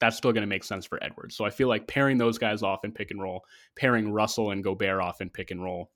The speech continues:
is going to be really effective. And then you just think about what those two guys can do together offensively, like, how mutually complementary they are, where you run, like, double ball screens or horns action,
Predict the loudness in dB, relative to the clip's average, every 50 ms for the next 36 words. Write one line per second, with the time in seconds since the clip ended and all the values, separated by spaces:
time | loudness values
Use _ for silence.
0 | _ -8 -4 -4 -4 -2 -2 -2 -2 -2 -4 -6 -4 -4 -2 -2 -2 -4 -8 -12
1 | _ _ _ _ -4 0 2 4 4 4 4 2 2 4 4 4 4 4 2 0
2 | 0 -2 -6 _ _ _ _ _ 2 4 6 6 6 6 4 2 2 2 2 2
3 | 2 2 2 4 2 2 4 4 4 2 2 0 0 0 2 2 2 0 0 -2
4 | -4 -6 -2 2 2 2 2 0 -4 -8 -10 -6 0 2 4 4 4 2 0 -2
5 | -4 -4 -2 -2 -2 -2 -2 -4 -2 -4 0 2 2 2 2 2 0 0 0 0
6 | -2 -2 0 0 -2 -2 0 -2 -2 -2 -2 -2 -2 -2 -2 -2 -2 -2 -2 -2
7 | -2 -4 -2 -2 -2 -2 -2 -4 -6 -10 _ _ _ _ _ -20 -20 _ _ _
8 | _ _ 4 4 4 6 8 8 8 8 6 4 2 2 2 4 4 6 6 4
9 | 4 4 2 2 2 2 0 -2 -2 -2 -2 -2 -4 -6 -4 -2 -2 -2 -2 0
10 | 2 2 2 2 4 2 2 0 0 -2 -4 -6 -6 -8